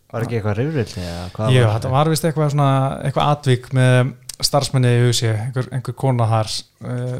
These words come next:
Speaker 2: sem gerist á Fight Island núna í, í síðustu heimsókninni í haust og hérna, og hafa bara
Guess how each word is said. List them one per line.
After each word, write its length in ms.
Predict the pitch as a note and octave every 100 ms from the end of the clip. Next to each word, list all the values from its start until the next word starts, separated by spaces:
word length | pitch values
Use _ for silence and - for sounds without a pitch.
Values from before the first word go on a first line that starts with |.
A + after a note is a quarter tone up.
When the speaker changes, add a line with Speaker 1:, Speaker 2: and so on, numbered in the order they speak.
| A2+
Speaker 2:
sem 240 | A#2+ B2+ A#2
gerist 340 | C#3 B2+ -
á 60 | C3
Fight 240 | - C3
Island 240 | B2+ A#2+ A#2
núna 220 | B2 A#2+
í, 140 | A#2 A#2 A#2+
í 360 | - - - -
síðustu 380 | - C3+ A#2 B2
heimsókninni 400 | B2 B2+ A#2+ A#2+ A#2+
í 180 | B2
haust 340 | B2 D#3+ - - - _ - - - _ -
og 280 | C3 A#2
hérna, 480 | A#2 A#2+ A#2+ A#2+ B2 B2 A#2+ A#2+ A#2+ - -
og 180 | - A#2
hafa 320 | C3+ D#3+ D#3+
bara 240 | D3+ D3